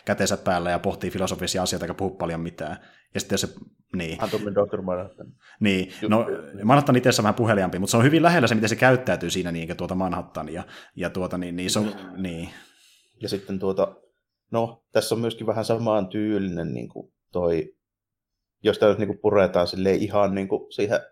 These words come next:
Speaker 2: perusajatukseen, mitä tässä halutaan sanoa. Siis joka on nimenomaan se, että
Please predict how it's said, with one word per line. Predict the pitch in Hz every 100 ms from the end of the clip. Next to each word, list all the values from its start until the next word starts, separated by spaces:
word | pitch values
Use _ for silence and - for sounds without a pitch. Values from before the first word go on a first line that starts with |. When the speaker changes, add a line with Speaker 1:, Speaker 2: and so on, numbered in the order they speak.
| _
Speaker 2:
perusajatukseen, | - 104 95 90 87 - 90
mitä | 92 92
tässä | - 95
halutaan | 90 87 90
sanoa. | 92 87 78 - _ _
Siis | - 92 - -
joka | 95 95 92
on | 90
nimenomaan | 90 92 87 87 87
se, | 104 98 - 87
että | - - -